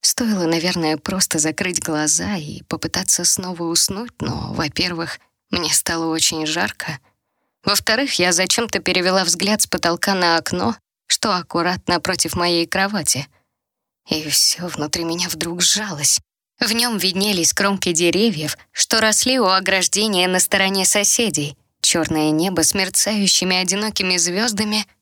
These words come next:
и больше ничего. Но внутри меня всё похолодело, кровь отступила от лица, и я широко раскрытыми глазами смотрела в окно, не в силах отвести взгляд.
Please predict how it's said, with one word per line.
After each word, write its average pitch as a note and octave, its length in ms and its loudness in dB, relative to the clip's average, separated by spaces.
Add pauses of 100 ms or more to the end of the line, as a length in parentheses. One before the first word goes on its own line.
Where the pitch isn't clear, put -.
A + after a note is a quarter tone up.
(160)
и G3+ 180 0
больше E3+ 440 0
ничего. D3+ 560 -2 (680)
Но G3 180 2
внутри A3 340 0
меня A#3 300 4
всё G3+ 260 2
похолодело, F#3 840 2 (360)
кровь F3+ 380 2
отступила F3+ 680 2
от E3 140 -2
лица, E3+ 420 2 (540)
и - 60 0
я A3+ 260 2
широко G3+ 580 2
раскрытыми E3+ 640 2
глазами D#3+ 720 2 (500)
смотрела G#3 580 2
в F#3 60 -2
окно, G3+ 420 0
не F3 160 0
в F3 60 2
силах F3+ 520 0
отвести E3+ 480 2
взгляд. D3+ 460 -2